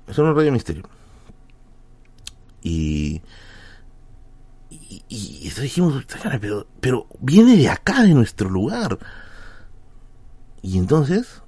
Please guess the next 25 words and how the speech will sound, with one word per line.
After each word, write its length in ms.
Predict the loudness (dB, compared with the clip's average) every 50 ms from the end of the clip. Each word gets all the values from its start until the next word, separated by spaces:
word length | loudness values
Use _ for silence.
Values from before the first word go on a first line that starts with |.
| -16 -12
el 120 | -12 -6
carro 320 | -2 0 0 2 2 0 0
para, 420 | 2 2 2 2 2 0 -2 -2 -6 -12 -20 -20 -20 -20 -20 -20 -20 -20 -20 -20 -20 -20 -20 -20 -20 -20 -20
se 320 | -20 -18 -8 0 2 4 6
abre 220 | 6 6 6 6
la 160 | 6 4 4
puerta 520 | 4 4 4 4 4 2 -2 -4 -4 -6 -8 -12 -20 -20 -20 -20 -20 -8 -2
y 100 | 2 4
la 140 | 4 4 4
señora, 640 | 2 0 0 2 2 4 4 4 4 4 2 2
la 100 | 2 0
que 100 | 2 4
había 140 | 4 2 4
dicho, 140 | 2 2 0
"Ay, 180 | 2 2 0 0
qué 120 | 0 0
vergüenza, 480 | 0 2 2 2 2 2 2 2 4 6
cochinos", 480 | 8 8 8 6 6 6 8 8 8
¿no? 140 | 6 4 2 0 0 0 0 -2 -4 -4 -8 -14 -14 -10 -8 -8 -8 -8
Se 320 | -8 -8 -4 -2 -2 -2
paró 360 | -2 -2 0 0 0 2 0
y 60 | 0 -2
se 140 | -2 -2
bajó 300 | -4 -2 -2 -2 -4 -4
corriendo. 600 | -4 -6 -6 -4 -2 -2 -2 -2 -4 -6 -10 -12